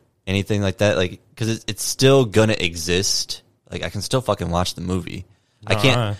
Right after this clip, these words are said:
Speaker 1: I can't watch the movie and go, "Well, this is all gonna be for Nye here in a couple movies." But they should have separate canons where it's, like, listed, like, whatever, C one, C two.
Speaker 2: They think that the audience is too stupid.
Speaker 1: Well, I understand that.
Speaker 2: Which is why back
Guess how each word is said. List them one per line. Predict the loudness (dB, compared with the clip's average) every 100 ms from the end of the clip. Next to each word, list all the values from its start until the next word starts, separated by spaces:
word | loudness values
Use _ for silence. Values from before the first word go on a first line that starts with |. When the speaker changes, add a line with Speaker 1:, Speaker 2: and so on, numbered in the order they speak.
| -12 -20 -8
Speaker 1:
I | -4
can't | 2 4
watch | 6 6
the | 6
movie | 4 6
and | 4
go, | 4 4 4 -4 2
"Well, | 6
this | 8 6
is | 6
all | 8 8
gonna | 6 4 4
be | 4 2 0
for | -2 0
Nye | 2 4 4
here | 2 2 2
in | 2
a |
couple | -2 -2 2
movies." | 4 4 4 0 -2 -10 _ _ _ _ _
But | 0 0 2
they | 4
should | 6 4
have | 2 4
separate | 2 0 -4
canons | 0 2 2 -2 -4 -8 -10 -14 _ _
where | 2
it's, | 2 2 0
like, | 0 0
listed, | 0 0 0 -4 0
like, | 0 -2 _ _ _
whatever, | -4 -4 -4
C | -6 -4 -4
one, | 0 0 0 -2 -6 -12
C | -10 -4 -2
two. | -2 0 0 0
Speaker 2:
They | 0 2
think | 2 2
that | 2
the |
audience | 4 4 4 2 0
is | -2
too | -2
stupid. | -2 0 2 2 2 -4 -6 _ _
Speaker 1:
Well, | -2 -2 -2 -8 -8
I | -6
understand | -6 -6 -2 -2 0
that. | -2 -2 -4
Speaker 2:
Which | -2
is | -2 0
why | 2 4 4 2
back | 0 0 0 0